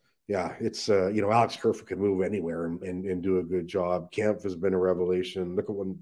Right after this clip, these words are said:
Ilya Mikheyev has done in scoring twenty goals, uh, realizing his potential. Ditto for Pierre Engvall. So again, you, you, you, you talk about depth and,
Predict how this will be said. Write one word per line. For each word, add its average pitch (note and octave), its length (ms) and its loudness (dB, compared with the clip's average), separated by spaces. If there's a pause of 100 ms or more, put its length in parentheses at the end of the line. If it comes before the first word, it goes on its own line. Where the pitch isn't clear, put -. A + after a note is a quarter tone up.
(160)
Ilya G2 300 2
Mikheyev F#2+ 540 2
has F2 160 -4
done F#2 220 -2
in F2+ 100 -6
scoring F#2+ 400 -2
twenty F#2+ 260 -2
goals, F#2+ 460 2 (600)
uh, G2 180 0 (460)
realizing A2+ 680 10
his G#2+ 160 2
potential. G#2+ 640 4
Ditto G#2+ 280 8
for G2+ 200 2
Pierre G2+ 300 4
Engvall. F#2 480 0 (380)
So A2+ 220 6
again, G#2+ 340 8
you, G#2 120 -2
you, G#2 520 -6
you, G#2+ 140 -8 (120)
you G2+ 80 -4
talk A#2 280 2
about G2+ 260 4
depth G#2 380 2
and, F2+ 240 -4